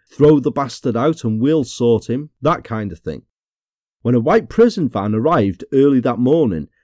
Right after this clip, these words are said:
the crowd tried to rush it, shouting abuse and threats of violence.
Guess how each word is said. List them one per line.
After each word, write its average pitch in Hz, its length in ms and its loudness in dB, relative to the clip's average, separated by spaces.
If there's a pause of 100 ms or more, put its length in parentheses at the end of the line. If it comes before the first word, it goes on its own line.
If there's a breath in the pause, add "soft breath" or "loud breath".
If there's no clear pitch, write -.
(120)
the 95 100 -12
crowd 156 440 -2
tried 104 300 -6
to 98 120 -4
rush 135 320 -2
it, - 180 -8
shouting 110 320 -8
abuse 131 540 -2
and 87 160 -8
threats - 420 -6
of 95 100 -6
violence. 98 640 -8